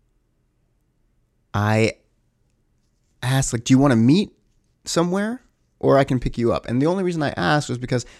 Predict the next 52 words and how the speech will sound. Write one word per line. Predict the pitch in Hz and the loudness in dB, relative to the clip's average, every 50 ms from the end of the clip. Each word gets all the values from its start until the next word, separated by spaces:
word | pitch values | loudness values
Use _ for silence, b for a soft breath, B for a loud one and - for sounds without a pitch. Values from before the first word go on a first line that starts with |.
| B B | B B
she | - - | -6 -2
doesn't | 190 156 135 90 | -2 0 0 0
know | 87 95 95 | 0 2 2
me. | 98 110 | 2 2
I | 113 | 2
don't | 135 151 117 | 2 0 0
know | 135 | -2
if | 123 - | -2 -2
she | - 113 | -2 -2
wants | 104 104 101 - | 0 -2 -2 -4
to | 98 | -8
give | 90 - 101 98 92 87 | -6 -2 -2 -2 -2 -4
her | - 92 90 95 90 | -6 -6 -4 -2 -2
address | 87 92 107 104 92 87 87 - | -2 -4 -4 -4 -4 -4 -6 -8
to | - - | -8 -8
a | 95 92 | -8 -8
stranger. | - - 139 131 120 110 92 82 - - - b b b b b b b b b b b | -4 -2 0 0 0 -2 -4 -6 -12 -14 -18 b b b b b b b b b b b
But | - 113 | -4 -2
she | - - 143 | 2 4 4
immediately | 135 139 151 160 170 156 143 135 | 4 6 4 4 4 2 2 2
gives | 139 131 117 | 0 0 2
me | 123 117 | 2 2
her | 120 107 | 2 2
dr-, | 101 98 95 _ _ - | 0 -2 -8 _ _ -4
address, | - 98 92 101 90 71 92 - | -4 -2 0 0 -2 -2 -4 -6
which | 101 98 113 | -6 -4 -2
I | 107 | -2
was | 101 107 | -2 -2
like, | 107 104 - - _ _ _ _ _ _ - - | -4 -4 -6 -10 _ _ _ _ _ _ -10 -6
"All | 120 139 | -4 -2
right." | 151 139 139 123 - _ _ _ _ _ _ - | 0 0 -2 -2 -6 _ _ _ _ _ _ -4
I | 101 | 0
mean, | 107 117 | 0 0
that's | 123 - | 2 2
a | - | 2
little | 151 156 143 120 | 4 4 4 4
weird. | 107 107 113 120 | 4 4 4 4
Like, | 104 95 | 4 4
you | 104 135 | 4 4
don't | 147 120 98 | 4 4 4
know | 98 101 101 | 4 4 4
me | 98 95 - | 2 2 0
at | - - 82 | -2 -2 0
all, | 87 123 117 95 87 92 95 b b b b b b b b b b b b _ _ _ - | 2 4 4 4 4 2 0 b b b b b b b b b b b b _ _ _ -8
but | - 92 92 | -4 -2 0
okay. | 107 127 - 92 90 104 - - - _ _ _ _ _ _ _ _ _ _ _ _ _ _ _ _ _ _ _ _ _ _ _ _ _ - - - | 0 0 0 0 -2 -2 -6 -12 -20 _ _ _ _ _ _ _ _ _ _ _ _ _ _ _ _ _ _ _ _ _ _ _ _ _ -20 -18 -12
And | - 110 107 110 | -8 -6 -4 -4
then | 110 110 107 | -4 -4 -6
so | - 117 | -4 -6
I | 107 | -6
said, | 104 - - - 120 113 113 101 104 | -6 -6 -6 -6 -4 -4 -4 -2 -2
uh, | 104 98 98 95 92 95 | -2 -2 -2 -2 -2 -4